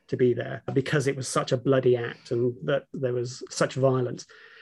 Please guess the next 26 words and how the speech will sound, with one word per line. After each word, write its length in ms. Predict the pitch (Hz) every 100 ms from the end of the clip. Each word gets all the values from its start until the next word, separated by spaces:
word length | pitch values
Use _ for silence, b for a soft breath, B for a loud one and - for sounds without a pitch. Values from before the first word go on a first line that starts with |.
| B B B B B _ _ _ _ _ -
And 360 | 156 160 165 - - - - _ _ _ _ _ _ _ _ _
it's, 220 | - 151
it's 240 | - 165 - -
ingrained 720 | 185 196 175 165 156 139 135 -
into 360 | 151 156 -
that 200 | 147 147
national 760 | 160 139 147 143 135 - 147 135
sense 360 | - 139 127 123
of 80 |
identity. 640 | 120 120 135 123 - 135 143 - _ b b b _ _ _ _ -
We 240 | 151 202
took 360 | - - 208 196
the 80 | - 165
lessons 320 | 147 - 139
we 120 | 143 135 135 -
applied 280 | - 143 135
there, 200 | 135 131 135 156
and 120 | 139
then 240 | 147 143
when 240 | 147 165 180
we 80 |
were 80 | 160 151 156
campaigning 380 | 139 156 143 135
in 80 |
p-, 240 | 127 135 131 -
places 260 | 135 131